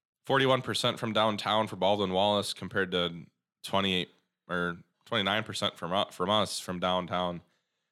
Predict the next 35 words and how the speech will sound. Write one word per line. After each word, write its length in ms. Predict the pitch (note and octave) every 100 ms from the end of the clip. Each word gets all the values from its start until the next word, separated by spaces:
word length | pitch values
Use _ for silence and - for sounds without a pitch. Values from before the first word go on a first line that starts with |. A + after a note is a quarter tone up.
| _ _
Again, 340 | - G#2+ C3+ G#2
it's 200 | G#2+ -
just, 320 | A#2 A#2 - _ _ _ _ _ _ -
it's 220 | G#2 -
tough 320 | - A2+ A#2
when 440 | G2+ G2 F#2+ F#2 F2+ _ -
shots 320 | - A2 G#2+
are 80 | F#2
falling 320 | G#2 A2+ G2+
for 140 | F#2+
the 80 | F#2+
other 160 | G#2+ G2+
team 220 | - G2
and 80 | F#2
they're 60 |
not 220 | F#2 F#2 -
falling 280 | G2+ F#2
for 140 | E2+ G#2
us, 120 | G2
but 300 | G#2 F2+ - _ _ _
this 120 | A2
team 280 | - A#2 A2+
just, 180 | A2 - _ -
they 120 | G2
find 360 | - F2+ G#2
a 60 | E2+
way. 240 | D#2 C#2 - _ _ -
And, 640 | F#2 F2+ F2 E2+ E2 E2 - _ _ _ _ _ _ _ _ _ -
man, 240 | E2 D#2 D#2 -
I 60 |
mean, 340 | E2+ F2 E2 F2 _ _ _ _ _ _ _ _ _ _ _ _ _ -
just 180 | - -
such, 420 | F#2 - - - D#3+ _ _ _ _ _ _ _
such 320 | - - A2+
a 120 | A2+